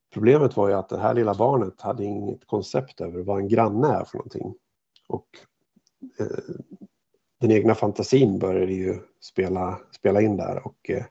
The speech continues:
började föreställa sig att grannen skulle komma krypandes genom ventilationen på något sätt och ta honom.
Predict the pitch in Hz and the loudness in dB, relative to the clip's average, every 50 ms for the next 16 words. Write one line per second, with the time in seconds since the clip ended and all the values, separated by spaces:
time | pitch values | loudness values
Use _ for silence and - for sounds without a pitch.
0 | _ - - - - - - - - - - - - _ _ _ - 110 107 107 | _ -20 -20 -20 -20 -20 -20 -20 -20 -20 -20 -20 -20 _ _ _ 4 6 6 6
1 | 104 101 - 113 104 92 95 - - 120 107 101 101 - 104 98 - - - 107 | 6 4 4 4 4 4 4 0 0 2 2 2 2 -2 -4 -8 -8 -6 -2 0
2 | 107 104 101 98 101 113 113 - - 113 - - - 92 - - 95 - - 107 | 2 2 2 2 2 0 0 0 -2 -6 -6 -4 -4 -6 -6 -6 -8 -6 -4 -2
3 | 104 95 92 _ - 110 110 104 101 - - - 98 90 90 87 85 85 80 101 | -2 -2 -4 _ -2 -2 0 -2 -2 -4 -6 -6 -4 -4 -4 -4 -6 -8 -10 -12
4 | - - - 107 98 92 - 98 95 - - - - 120 123 113 98 95 - - | -8 -2 0 0 0 0 0 -2 -4 -2 0 2 4 6 6 6 4 0 -4 -6
5 | - 90 - - - - - - - - - - 67 64 - - - - - - | -8 -8 -8 -6 -8 -8 -8 -8 -10 -2 2 2 4 4 2 0 -4 -8 -10 -10